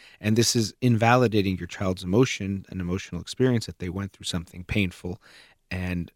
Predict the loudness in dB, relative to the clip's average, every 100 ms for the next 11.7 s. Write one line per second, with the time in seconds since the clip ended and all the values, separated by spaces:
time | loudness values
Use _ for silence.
0 | _ -4 -2 0 2 2 2 0 2 2
1 | 0 -6 -4 -4 -4 -6 -6 -8 -8 -6
2 | -2 4 4 4 0 -4 -2 -2 0 0
3 | 0 -2 0 0 0 2 2 2 2 2
4 | 2 -8 _ _ _ -6 0 0 2 4
5 | 4 4 -2 -4 -6 -2 -2 0 -2 0
6 | -2 0 0 2 0 -4 -10 -10 -6 -6
7 | -2 0 0 -2 -8 -18 _ -10 -6 -6
8 | -6 -6 -6 -4 -4 0 0 -2 -8 -8
9 | -10 -6 -6 -4 -2 -2 -4 _ _ _
10 | -20 _ -2 2 4 6 4 2 2 2
11 | 2 0 0 0 -2 -8 -10